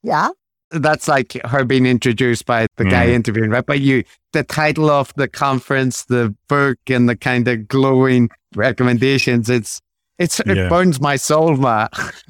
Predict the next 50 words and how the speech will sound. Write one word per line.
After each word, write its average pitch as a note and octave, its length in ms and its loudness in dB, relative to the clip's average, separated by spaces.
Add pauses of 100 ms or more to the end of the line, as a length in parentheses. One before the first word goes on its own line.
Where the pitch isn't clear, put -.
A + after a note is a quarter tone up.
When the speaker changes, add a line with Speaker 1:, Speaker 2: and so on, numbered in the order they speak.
(120)
Speaker 3:
Yeah, A#2 120 0
I'm A#2 80 0
having C3 180 -2
to A#2 60 -2
put A#2 180 -4
aside G2 400 -2
my F2+ 160 -4
natural F#2+ 560 -2
kind F2+ 360 -2
of, F2 300 -4 (500)
<laughs> - 500 -6
so C#3+ 100 -2
at C#3 180 0
a C#3 40 0
cultural D3+ 480 2
level, G2+ 520 0
it A2 140 -2
all G#2+ 180 2
just F#2+ 220 -4
rubs F#2+ 200 -2
me F#2 80 -6
the F2 80 -4
wrong F2 200 -4
way. E2 300 -4 (100)
I G2 60 -6
should G2 180 -4
probably F2 240 -4
get F2 160 -6
that F2 200 -4 (440)
out F#2 120 0
of E2+ 60 0
the E2+ 80 -2
way. D#2+ 280 -6 (220)
Speaker 2:
Yeah, F3 160 2
me E3+ 160 2
Speaker 3:
Um, F#3+ 180 4
Speaker 2:
too. D3 400 0
We're E3+ 200 0
bad D#3+ 440 0
people C#3+ 400 0
for C3+ 160 -4
this C3 220 -2
reason. B2 360 0 (200)
There's E3 240 0
also G3+ 480 2
the D#3+ 120 0
factor D3+ 360 -2
that C3+ 180 -2
she D3 100 -2
me-, C3+ 340 0